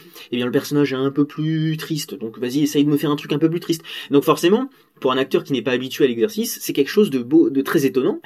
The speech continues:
et de peut-être difficile à gérer. Et c'est à ce moment-là, eh bien, vu que l'acteur est désarçonné, qu'il va pouvoir offrir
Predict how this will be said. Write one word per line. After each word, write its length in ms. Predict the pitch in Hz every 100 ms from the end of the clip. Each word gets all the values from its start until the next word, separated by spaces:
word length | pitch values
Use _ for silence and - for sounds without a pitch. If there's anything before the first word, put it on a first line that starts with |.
| -
et 100 | 156
de 200 | 185 214
peut-être 520 | - 156 202 220 143
difficile 420 | 131 143 156 190
à 60 | 127
gérer. 280 | 156 196 - - - 147
Et 80 |
c'est 140 | 139 147
à 60 |
ce 140 | 135 151
moment-là, 320 | 139 175 185
eh 40 | 135
bien, 220 | 131 117
vu 140 | 147
que 540 | 156 120 104 95 - - -
l'acteur 1000 | 120 123 113 104 120 143 - 196 151 - _
est 120 | 123
désarçonné, 560 | 120 123 117 135 170 -
qu'il 160 | - 165
va 120 | 143
pouvoir 400 | - 151 196 180
offrir 500 | 156 - 233 226 160